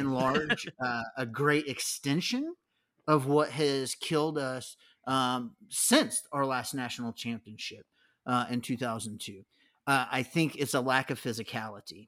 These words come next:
Speaker 1: And I think that there was a big-time decision that was made, uh, under the Bob Stoops and coming from, uh, the Mike Leach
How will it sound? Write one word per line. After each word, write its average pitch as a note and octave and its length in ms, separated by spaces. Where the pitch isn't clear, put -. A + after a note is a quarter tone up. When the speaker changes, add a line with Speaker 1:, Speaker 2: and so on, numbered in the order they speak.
Speaker 1:
And C3+ 120
I C3+ 80
think C#3+ 280
that D3 140
there C#3+ 140
was B2 220
a B2 80
big-time D3+ 560
decision A#2+ 640
that B2 180
was A2+ 160
made, G#2+ 400
uh, A#2 380
under C#3+ 600
the C3 220
Bob B2+ 320
Stoops - 640
and B2 260
coming C3 440
from, B2+ 680
uh, A#2 280
the B2+ 140
Mike C3+ 440
Leach C#3 580